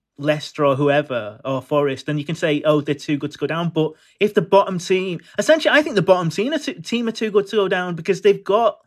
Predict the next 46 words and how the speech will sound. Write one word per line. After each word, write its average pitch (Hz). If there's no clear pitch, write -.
if 202
they 294
go 294
down, 233
there'll 196
be 180
loads 175
of 170
vultures, 160
um, 131
hovering 147
for 151
their, 139
for -
their 139
best 131
players, 139
and 147
they've 151
got 185
some 165
really 151
good 151
players. 151
So 143
that, -
like, 185
the 185
bottom 185
team 208
are 185
too 175
good 151
to 156
go 151
down, 160
so 170
therefore 156
no 147
one's 180
too 175
good 156
to -
go 156
down. 143
Um, 135